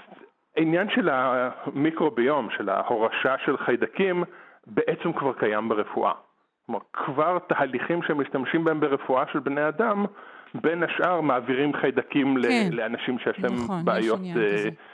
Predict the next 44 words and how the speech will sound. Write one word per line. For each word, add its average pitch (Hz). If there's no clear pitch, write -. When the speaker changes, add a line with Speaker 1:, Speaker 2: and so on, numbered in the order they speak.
Speaker 1:
בעיות 113
עיכוליות, 180
וזה 180
משהו 180
שנובע 143
מהרעיון 139
של 143
הורשה 123
לא 110
גנטית 110
של, 110
של 117
התמודדות 104
עם 107
אוכל. -
אז 127
זה 165
משהו 175
שכבר 127
קיים. 98
Speaker 2:
אבל 214
זה 202
יעבור 202
לדור 196
הבא? 208
אני 247
יודעת 202
שהם 214
משתמשים 202
בזה 185
לאנשים, 190
אבל 170
זה, 160
זה 170
עו-, -
עובר 180
לדור 165
הבא? 180
כשעושים 196
נגיד 175
העברה 170
של 175
חיידקים 175
באמת? 349